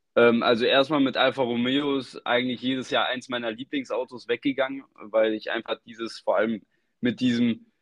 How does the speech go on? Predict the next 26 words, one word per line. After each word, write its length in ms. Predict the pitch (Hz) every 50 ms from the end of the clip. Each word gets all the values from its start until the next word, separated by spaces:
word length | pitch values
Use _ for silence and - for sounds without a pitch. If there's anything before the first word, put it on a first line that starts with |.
| _ _ _ -
mit 240 | 120 120 110 -
diesem 420 | 120 117 110 123 123 117 - - - _ _ _ _ _ _ _ _ -
Dunkelrot, 1000 | 107 - 139 175 165 - 156 139 131 113 120 135 147 151 143 147 - - - _
ich 200 | - 117 - -
hab 220 | 135 120 - _ -
die 220 | 123 117 - 120 110
Farbe 340 | - - 117 120 117 120
einfach 380 | 110 110 117 110 - 123 110 -
geliebt. 500 | - 107 104 113 127 139 - - - -
Äh, 120 | - 107 104
mit 180 | 104 104 95
so 120 | - 120 120
Farben 320 | - - 123 117 117 113 98
kriegt 240 | - 135 123 -
man 160 | 143 139 135 135
mich. 240 | 143 147 - - _ _ _ _ _ _ _ _ _ _
Und, 560 | - 110 110 110 107 110 107 104 98 - - - -
ähm, 360 | - 104 107 101 101 101 95 -
deshalb 380 | 117 110 117 123 113 104 87
war 200 | 110 107 107 104
der 200 | 101 92 107 85
Alfa, 320 | - 107 113 110 - 117 107
finde 240 | - - 113 104 95
ich, 60 | 104
immer 200 | 98 110 107 98
ein, 160 | 92 - -